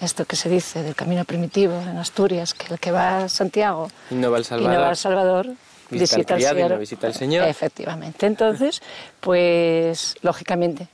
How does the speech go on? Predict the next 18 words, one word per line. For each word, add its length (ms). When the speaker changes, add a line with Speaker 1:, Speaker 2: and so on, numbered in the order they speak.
Speaker 1:
¿eh? 160
Hubo 200
que 300
empezar 300
en 100
Oviedo. 320
Speaker 2:
Mira 280
qué 100
camini 460
más 280
guapo. 680
Cómo 260
presta 320
cuando 180
no 140
hay 80
asfalto, 580
¿eh? 220